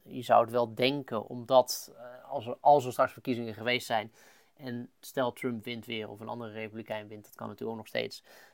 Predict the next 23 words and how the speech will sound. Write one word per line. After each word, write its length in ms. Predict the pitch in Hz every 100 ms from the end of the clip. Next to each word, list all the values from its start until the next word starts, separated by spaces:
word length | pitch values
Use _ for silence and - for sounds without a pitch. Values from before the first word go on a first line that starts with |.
| _
Eh, 300 | 127 113 107 -
nou, 200 | 113 110
dan, 300 | 117 120 123
dan 220 | 123 120
wordt, 220 | 117 123 -
dan, 400 | 131 120 123 120
dan 160 | 120 120
wordt 160 | 131
het 160 | 127 113
ministerie 480 | 127 123 - 135 117
van 120 | 123
Justitie, 400 | 117 - 127 120
de 80 | 120
mensen 300 | 120 117 123
die 80 |
hiermee 200 | 120 113
bezig 260 | 110 117 113
zijn, 180 | 117 117
dat 120 | 117
wordt 160 | 117 127
echt 180 | -
wel, 340 | 131 117 110
eh, 100 | 113